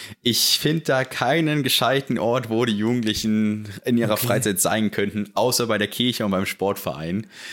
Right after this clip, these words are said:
Speaker 2: Okay.
Speaker 1: Find ich super spannend.
Speaker 2: Mhm.
Speaker 1: Und dann zu gucken, flüchten die Jugendlichen vielleicht selber aus ihrem eigenen Ort, um woanders Heimat zu finden, wo sie sich
Speaker 2: Mhm,
Speaker 1: wohlfühlen,
Speaker 2: mhm, mhm.
Speaker 1: wo sie
Speaker 2: Ja.
Speaker 1: auch gehört werden, wo dann auch Platz für sie überhaupt ist.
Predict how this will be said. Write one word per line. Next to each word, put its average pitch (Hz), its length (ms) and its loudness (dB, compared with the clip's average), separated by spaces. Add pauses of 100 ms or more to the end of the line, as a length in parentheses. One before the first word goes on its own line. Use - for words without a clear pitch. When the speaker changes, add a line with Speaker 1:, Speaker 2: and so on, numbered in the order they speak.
(120)
Speaker 2:
Okay. 117 100 -8
Speaker 1:
Find 110 140 4
ich 123 140 4
super 135 340 2
spannend. 92 560 -2 (360)
Speaker 2:
Mhm. 117 180 -4
Speaker 1:
Und 98 100 2
dann 107 160 2
zu 120 140 0
gucken, 113 500 -2 (680)
flüchten 131 560 0
die 110 120 0
Jugendlichen 113 560 0
vielleicht 104 260 -2
selber 117 300 2
aus 101 120 0
ihrem 101 140 2
eigenen 107 340 0
Ort, 104 300 -2
um 92 380 -4 (180)
woanders 113 440 0
Heimat 113 260 0
zu - 80 0
finden, 120 300 0
wo 90 100 2
sie 87 120 -2
sich - 240 -6
Speaker 2:
Mhm, 82 60 -6
Speaker 1:
wohlfühlen, 101 680 -2 (120)
Speaker 2:
mhm, 127 100 -6
mhm. 113 160 -6 (320)
Speaker 1:
wo 196 140 2
sie 110 80 4
Speaker 2:
Ja. 78 60 4
Speaker 1:
auch 104 140 0
gehört 120 380 2
werden, 90 200 0
wo 92 60 0
dann 90 160 0
auch - 180 -6
Platz - 320 0
für 101 160 0
sie 90 100 -2
überhaupt 82 360 -2
ist. - 340 -2